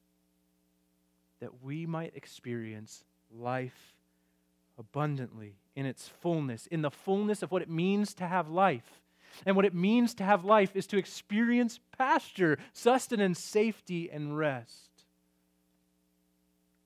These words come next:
So Jesus is the good shepherd that leads us to pasture. And how does he lead us there, right? I mean, we, we've, I think we've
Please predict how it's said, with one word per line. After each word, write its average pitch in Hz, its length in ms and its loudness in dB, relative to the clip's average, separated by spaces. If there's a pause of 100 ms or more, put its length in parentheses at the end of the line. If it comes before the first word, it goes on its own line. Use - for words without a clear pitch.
(2500)
So 143 160 -4
Jesus 175 540 -6 (100)
is 143 480 -2 (320)
the 120 80 -12 (120)
good 160 240 0
shepherd 117 560 -6 (280)
that 120 200 -8
leads 143 520 -8
us 147 340 -8 (380)
to - 80 -20 (120)
pasture. 104 840 -12 (1800)
And 120 100 -8
how 139 160 -6
does 143 140 -6
he 139 100 -14
lead 123 200 -10
us 107 180 -12
there, 95 240 -16 (100)
right? 120 240 -8 (1300)
I 127 60 -8
mean, 131 140 -4
we, 147 80 -2
we've, 143 340 -8
I 143 80 -2
think 160 140 -4
we've 151 160 0